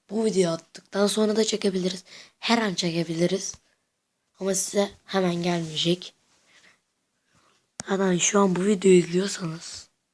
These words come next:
video sağ salim bitmiştir.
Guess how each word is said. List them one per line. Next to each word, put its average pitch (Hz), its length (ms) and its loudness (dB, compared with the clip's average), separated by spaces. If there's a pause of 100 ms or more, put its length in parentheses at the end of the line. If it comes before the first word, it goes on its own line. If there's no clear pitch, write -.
(1800)
video 180 360 -2
sağ 190 320 -6
salim 175 440 0
bitmiştir. - 760 -2